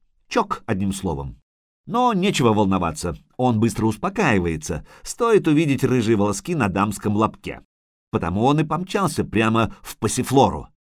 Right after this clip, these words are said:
Понимаете, господин Шван? «Довольно, Лютик», прошипел ведьмак.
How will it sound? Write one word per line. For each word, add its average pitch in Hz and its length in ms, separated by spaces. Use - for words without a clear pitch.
Понимаете, 185 600
господин 117 420
Шван? 87 400
«Довольно, 95 640
Лютик», 113 560
прошипел 92 400
ведьмак. 87 480